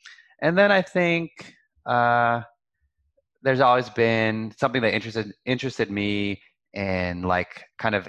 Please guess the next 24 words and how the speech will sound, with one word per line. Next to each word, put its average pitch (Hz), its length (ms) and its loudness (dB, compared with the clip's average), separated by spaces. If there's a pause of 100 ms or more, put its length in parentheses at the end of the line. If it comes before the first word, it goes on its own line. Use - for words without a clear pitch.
an 92 100 -6
entrepreneurial 101 760 -2
way, 87 180 -10
where 90 240 -8
it 90 40 -6
was 90 120 -12
always 92 380 -4
like, 90 180 -10
"Well, 104 200 0
I'm 101 100 2
gonna 98 140 -2
do 98 100 -4
this 101 180 -6
creative 101 400 -2
thing, 95 560 -4
and 92 380 0
it'll 117 140 0
probably 131 280 4
just - 180 -6
be 95 100 -8
for 92 120 -10
fun, 92 380 -6
but, 90 160 -8
like, 90 280 -4